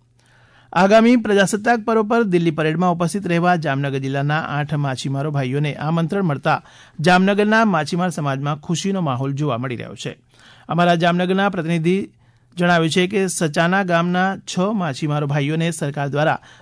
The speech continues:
આગામી પ્રજાસત્તાક પર્વ પર દિલ્હીમાં ઉપસ્થિત રહેવાનું આમંત્રણ મળ્યું છે. અંતમાં મુખ્ય સમાચાર ફરી એકવાર. રાજ્યની છાસઠ નગરપાલિકા અને જૂનાગઢ મહાનગરપાલિકાની ચૂંટણી જાહેર.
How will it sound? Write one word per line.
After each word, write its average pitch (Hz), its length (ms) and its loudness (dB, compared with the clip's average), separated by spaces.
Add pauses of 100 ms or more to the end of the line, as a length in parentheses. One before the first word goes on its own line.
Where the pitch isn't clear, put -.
આગામી 180 480 2
પ્રજાસત્તાક 170 640 -2
પર્વ 147 180 -2
પર 156 200 -4
દિલ્હીમાં 160 640 -4
ઉપસ્થિત 180 400 -4
રહેવાનું 135 400 -4
આમંત્રણ 147 460 -4
મળ્યું 131 240 -4
છે. - 180 -10 (1000)
અંતમાં 208 360 4
મુખ્ય 220 200 4
સમાચાર 160 480 0
ફરી 139 260 -8
એકવાર. - 320 -8 (1700)
રાજ્યની 220 440 4
છાસઠ 202 380 2
નગરપાલિકા 165 640 0
અને 185 140 2
જૂનાગઢ 160 440 0
મહાનગરપાલિકાની 147 840 -2
ચૂંટણી 147 320 -4
જાહેર. 139 360 -4